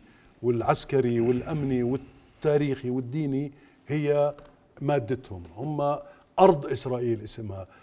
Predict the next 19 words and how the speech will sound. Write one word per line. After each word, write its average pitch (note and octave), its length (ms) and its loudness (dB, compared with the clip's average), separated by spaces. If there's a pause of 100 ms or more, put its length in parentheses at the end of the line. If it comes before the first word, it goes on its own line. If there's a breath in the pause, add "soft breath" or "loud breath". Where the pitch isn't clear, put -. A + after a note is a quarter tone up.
(260 soft breath)
في C3+ 100 -4
الثمانية D#3+ 400 2
وأربعين D#3 440 4
لما D#3 260 0
احتل-، E3 340 -2
لما D#3+ 200 2
أعلنوا D#3+ 400 4
دولتهم E3 540 0 (240 loud breath)
سموها D#3 560 0 (220 loud breath)
حرب E3+ 320 2
التحرير، E3 720 2 (720)
حرروا D#3 540 6
إسرا-، C3+ 600 -4 (260 loud breath)
أرض D#3+ 240 4
إسرائيل E3+ 640 2
من D#3+ 160 2
العرب، C3 500 0
من C3 140 -6
الفلسطينيين. C3+ 720 -8